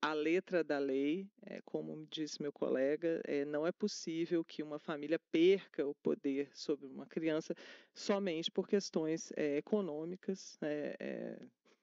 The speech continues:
é, também de saúde mental, e também, é, isso sozinho, é, é,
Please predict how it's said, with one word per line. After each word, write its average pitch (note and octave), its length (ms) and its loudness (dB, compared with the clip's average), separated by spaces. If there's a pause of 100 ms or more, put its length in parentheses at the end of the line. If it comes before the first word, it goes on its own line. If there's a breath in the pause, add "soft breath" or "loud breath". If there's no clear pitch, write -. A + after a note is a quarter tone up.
(180)
é, C3 380 -4 (140)
também E3 460 4
de D#3 160 -4
saúde D3+ 440 -2
mental, F3 680 0
e E3 60 -8
também, D#3 520 -2 (280 loud breath)
é, C3+ 260 2
isso E3 320 2
sozinho, F#3+ 1040 2 (400 soft breath)
é, - 120 2
é, C3 720 0